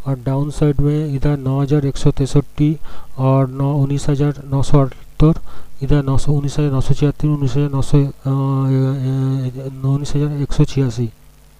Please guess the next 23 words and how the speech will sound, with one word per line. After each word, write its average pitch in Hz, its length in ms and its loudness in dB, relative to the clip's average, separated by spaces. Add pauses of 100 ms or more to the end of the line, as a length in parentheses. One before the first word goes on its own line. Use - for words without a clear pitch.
(560)
<clears throat> 143 340 0 (1400)
ठीक 139 100 -6
है 156 80 2
दोस्तों, 143 340 -2
इसके 139 380 -2
बाद 147 420 0
मैंने 139 600 -4
बाय 143 260 2
सेल 147 200 -6
Level 151 240 0
two 151 340 6
छोड़ 143 260 4
दिया, 147 200 -2
ठीक 151 180 -6
है, 143 120 0
बाय 127 160 0
सेल 139 180 -4
Level, 143 360 0 (680)
अ, 135 300 -6
थ्री 143 260 0
देख 139 240 -2
लेते 139 200 -2
हैं। 143 320 -2